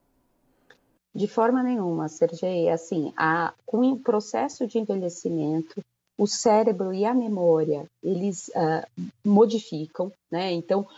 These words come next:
o processamento é um pouco mais devagar à medida que se envelhece, a-, aprendizados novos, eh, demoram um pouco mais de tempo,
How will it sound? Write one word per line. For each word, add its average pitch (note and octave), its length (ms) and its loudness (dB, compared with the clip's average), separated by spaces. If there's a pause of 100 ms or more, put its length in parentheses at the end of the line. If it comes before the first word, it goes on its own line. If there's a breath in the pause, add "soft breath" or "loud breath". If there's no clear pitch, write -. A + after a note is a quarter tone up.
(160 loud breath)
o G#3 80 0
processamento A3 800 0
é F#3+ 40 -2
um G3 60 -6
pouco G3+ 260 -2
mais F#3 400 -4
devagar F3+ 720 0
à E3+ 40 0
medida E3+ 400 -2
que F3 140 -6
se - 160 -8
envelhece, F#3+ 880 2 (280 loud breath)
a-, F#3 260 2
aprendizados G3+ 920 -2
novos, F3+ 760 -2
eh, E3+ 80 2
demoram F#3+ 340 0
um F3 40 -10
pouco F3+ 260 -4
mais E3+ 200 -4
de G3+ 120 -8
tempo, F#3 680 -2